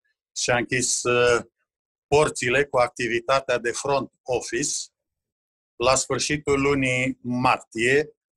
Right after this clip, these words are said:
din condiții cu totul și cu totul nedorite și neașteptate, care ne-au marcat pe toți.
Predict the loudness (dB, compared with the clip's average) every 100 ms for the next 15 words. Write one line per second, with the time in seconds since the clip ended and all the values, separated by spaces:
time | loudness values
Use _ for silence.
0 | _ -2 0 0 -2 0 -2 -2 0 0
1 | -2 -10 _ _ _ _ _ _ _ _
2 | -6 0 0 0 0 0 -2 0 0 0
3 | 0 0 -2 _ _ _ _ _ _ _
4 | _ _ _ _ _ _ _ -4 0 2
5 | 4 4 4 4 2 2 2 2 2 2
6 | 2 2 2 2 0 -2 -2 2 2 2
7 | 0 -2 -2 _ -4 0 0 0 0 0
8 | 0 -2 -2 -16 _ -4 -2 -6 -6 -12